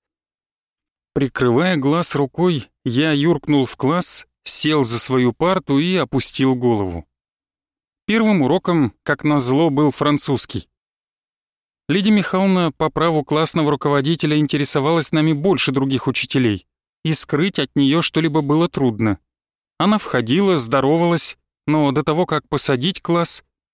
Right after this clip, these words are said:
имела привычку внимательным образом осматривать почти каждого из нас,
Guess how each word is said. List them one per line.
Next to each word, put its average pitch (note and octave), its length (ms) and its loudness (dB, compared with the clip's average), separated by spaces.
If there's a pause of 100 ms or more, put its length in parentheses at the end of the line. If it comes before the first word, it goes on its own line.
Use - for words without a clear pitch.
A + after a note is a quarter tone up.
имела C#3+ 360 2
привычку F3+ 480 0
внимательным C#3 800 2
образом E3 500 0 (100)
осматривать C#3+ 640 0
почти D3+ 360 -2
каждого C3+ 480 0
из C#3 100 -2
нас, G3+ 320 0